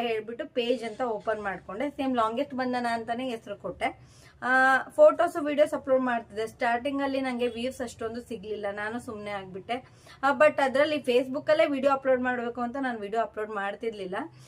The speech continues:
Instagram-ಅಲ್ಲಿ ನಾರ್ಮಲ್ ಆಗಿ ರೀಲ್ಸ್ ಅಪ್ಲೋಡ್ ಮಾಡ್ತಿದ್ದೆ. ಅದ್ರದ್ದು ಲಿಂಕ್ ನಾನು, ಆ, Instagram-ಅಲ್ಲಿ Facebook ಅಕೌಂಟ್ನ ಜಾಯಿಂಟ್ ಮಾಡಿದ್ದಕ್ಕೆ ನಾನು ಅಲ್ಲಿ Instagram-ಅಲ್ಲಿ ಏನ್ ರೀಲ್ಸ್ ಅಪ್ಲೋಡ್ ಮಾಡಿದಿರೋ ಅದೆಲ್ಲ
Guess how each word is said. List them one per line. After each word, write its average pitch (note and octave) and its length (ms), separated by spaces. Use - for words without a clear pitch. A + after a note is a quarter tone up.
Instagram-ಅಲ್ಲಿ C#4+ 760
ನಾರ್ಮಲ್ C4 400
ಆಗಿ C4 200
ರೀಲ್ಸ್ B3+ 300
ಅಪ್ಲೋಡ್ A#3 320
ಮಾಡ್ತಿದ್ದೆ. A3+ 360
ಅದ್ರದ್ದು A#3+ 480
ಲಿಂಕ್ B3+ 400
ನಾನು, C4 380
ಆ, F4 200
Instagram-ಅಲ್ಲಿ C#4 840
Facebook C4 540
ಅಕೌಂಟ್ನ A#3+ 300
ಜಾಯಿಂಟ್ G#3+ 400
ಮಾಡಿದ್ದಕ್ಕೆ G#3+ 920
ನಾನು D#4 280
ಅಲ್ಲಿ D4 160
Instagram-ಅಲ್ಲಿ D4 840
ಏನ್ C#4+ 300
ರೀಲ್ಸ್ C#4+ 260
ಅಪ್ಲೋಡ್ B3+ 320
ಮಾಡಿದಿರೋ B3+ 360
ಅದೆಲ್ಲ A#3+ 260